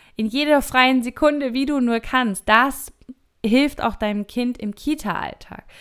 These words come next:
Denn irgendwann erinnert es sich, irgendwann erinnert es sich, ah, da war doch was, da war doch das hier mit dem, in den, in den, in, in das Kissen boxen. Ja, da war doch, da war doch das, eigentlich darf ich nie hauen. Ja,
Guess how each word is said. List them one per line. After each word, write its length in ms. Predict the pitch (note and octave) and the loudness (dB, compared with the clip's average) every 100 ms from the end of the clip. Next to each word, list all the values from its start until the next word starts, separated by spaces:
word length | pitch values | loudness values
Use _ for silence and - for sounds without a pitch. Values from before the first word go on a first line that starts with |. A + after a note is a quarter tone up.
| - - - | -20 -20 -4
Denn 300 | A#3+ B3 B3 A#3 _ _ _ - | 0 2 0 -6 _ _ _ 0
irgendwann 440 | D#4 F4 C#4+ B3+ | 2 2 0 0
erinnert 340 | B3 A#3+ B3+ A3+ | 0 -2 -2 -4
es 200 | F#3 - | -10 -10
sich, 240 | D3+ - | -12 -8
irgendwann 460 | B3 C#4 C#4+ B3 B3 | -4 -2 2 2 2
erinnert 400 | A#3 C4+ C#4+ C4+ | 0 0 0 -2
es 180 | A#3 | -6
sich, 320 | - G#3 - - | -4 -4 -2 2
ah, 220 | C#4 D4 | 4 4
da 160 | B3+ | 2
war 160 | A#3 B3+ | 2 0
doch 240 | B3 - | 0 -2
was, 340 | A#3 B3+ B3+ - | 0 2 0 -2
da 140 | G#3+ | -2
war 140 | G#3+ D#4 | 2 2
doch 100 | D4 | 2
das 240 | C4 B3+ | -2 -2
hier 140 | B3 | -4
mit 160 | A3+ A#3 | -4 -4
dem, 240 | A#3 A3 | -4 -4
in 180 | - A3+ | -2 0
den, 240 | A3 G#3+ G#3 | 0 0 -2
in 220 | G#3+ G#3+ | -2 0
den, 200 | G#3+ G3+ | 0 0
in, 300 | G#3+ G#3 G#3 | 0 0 0
in 160 | G#3+ | 0
das 160 | A3+ A3 | 0 0
Kissen 360 | - D4+ B3 F#3 | 0 -2 -2 -4
boxen. 460 | E3+ E3+ - - - - - - | -8 -10 -16 -16 -16 -20 -18 -2
Ja, 240 | A#3+ C#4 - - | 2 2 0 -4
da 180 | - B3+ | 2 4
war 240 | A#3 B3 D4+ | 6 4 4
doch, 260 | D4 - - _ | 4 0 -18 _
da 280 | G#3 G#3+ A#3 | -4 0 4
war 220 | A3 A#3+ | 6 6
doch 120 | C#4+ | 4
das, 380 | C#4 B3+ B3 - _ - | 2 -2 -2 -6 _ 2
eigentlich 640 | G#3+ C#4 D4+ D4 C#4+ - _ | 4 4 0 -2 -6 -10 _
darf 220 | C4 D4 | 2 2
ich 80 | E4 | 4
nie 220 | B3+ F#3+ | 2 2
hauen. 360 | E3+ D3+ - - - - - | -2 -4 -6 -10 -18 -20 -4
Ja, 260 | A3 B3+ | 0 2